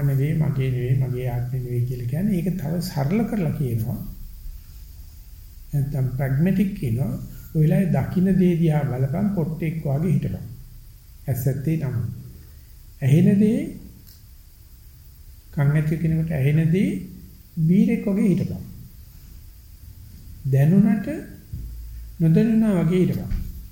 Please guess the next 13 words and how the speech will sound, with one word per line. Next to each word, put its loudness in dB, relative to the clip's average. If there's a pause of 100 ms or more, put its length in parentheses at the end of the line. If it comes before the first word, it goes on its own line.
(640)
මේකට 4
මෙහෙම 6
කරන්න 2
ඕනේ, 4
මෙහෙම 6
කරන්න 2
කියලා -2
අදහස් 2
යෝජනා 2
එනවනේ. -2 (320)
මැට්ටෙක් -4
වගේ 0
හිටපන්. 0